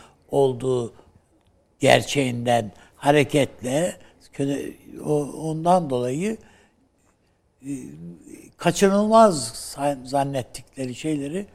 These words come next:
Türkiye'ye adeta bir soygun mantığıyla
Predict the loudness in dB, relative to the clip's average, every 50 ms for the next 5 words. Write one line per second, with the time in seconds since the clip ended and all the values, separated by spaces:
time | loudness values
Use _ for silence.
0 | _ _ _ _ _ _ -10 -6 -6 -6 -4 -2 -2 -2 0 -2 -2 -4 -4 -6
1 | -12 -20 -20 -20 _ _ _ _ _ _ 0 2 2 4 4 2 4 4 4 4
2 | 4 4 2 0 -2 -4 -2 4 6 6 8 8 8 8 8 6 6 0 -4 -10
3 | -18 -20 _ _ _ _ _ -6 -2 -2 -2 -2 -4 -6 -6 -6 -6 -8 -12 -14
4 | -16